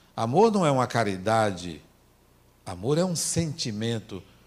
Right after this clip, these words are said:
Como é que você tem esse sentimento de amor a Deus? Sentimento não é fé.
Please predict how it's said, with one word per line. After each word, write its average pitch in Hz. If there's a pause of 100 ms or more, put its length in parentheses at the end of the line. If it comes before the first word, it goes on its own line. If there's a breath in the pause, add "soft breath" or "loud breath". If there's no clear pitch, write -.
(160 soft breath)
Como 170
é 202
que 196
você 160
tem 143
esse 127
sentimento 117
de 104
amor 104
a 95
Deus? 90 (320 loud breath)
Sentimento 147
não 190
é 139
fé. 123